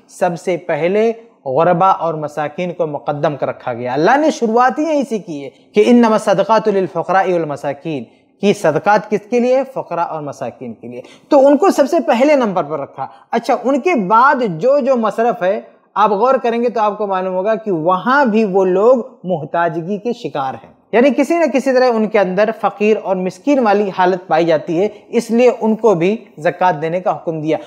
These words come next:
तो कुल मिलाकर देखें तो असल जो हक होता है आम ज़कात का, फितरे की बात हम नहीं कर रहे हैं,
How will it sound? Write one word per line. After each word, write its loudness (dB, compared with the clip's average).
तो 2
कुल 2
मिलाकर 4
देखें -2
तो -6
असल -2
जो 2
हक -2
होता -2
है -4
आम 2
ज़कात -2
का, -4
फितरे -6
की -8
बात -2
हम -6
नहीं -8
कर -8
रहे -10
हैं, -18